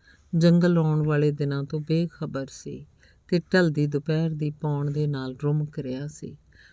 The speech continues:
ਦੋਵੇਂ ਪਹਿਰੂਏ ਕੁਛ ਚਿਰ ਜੀਪ 'ਚ ਹੀ ਬੈਠੇ ਰਹੇ ਤੇ ਫਿਰ ਬੇਚੈਨੀ ਜਿਹੀ 'ਚ ਜੀਪ 'ਚ ਉਤਰ ਕੇ ਖਲੋ ਗਏ।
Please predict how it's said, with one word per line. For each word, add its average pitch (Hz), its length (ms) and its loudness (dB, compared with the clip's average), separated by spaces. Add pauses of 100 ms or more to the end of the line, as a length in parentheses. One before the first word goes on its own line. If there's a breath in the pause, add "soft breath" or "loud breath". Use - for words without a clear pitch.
(200 soft breath)
ਦੋਵੇਂ 214 380 8 (160)
ਪਹਿਰੂਏ 190 480 2
ਕੁਛ - 440 -6
ਚਿਰ 165 160 2
ਜੀਪ 151 420 -2
'ਚ - 80 -8
ਹੀ 196 60 2
ਬੈਠੇ 185 440 0
ਰਹੇ 175 260 0 (420 soft breath)
ਤੇ 220 80 2
ਫਿਰ 185 200 2
ਬੇਚੈਨੀ 165 600 2
ਜਿਹੀ 160 240 0
'ਚ 160 120 -8
ਜੀਪ 151 400 -4
'ਚ - 80 -8
ਉਤਰ 151 340 -2
ਕੇ 156 180 -6
ਖਲੋ 180 400 -6
ਗਏ। - 220 -12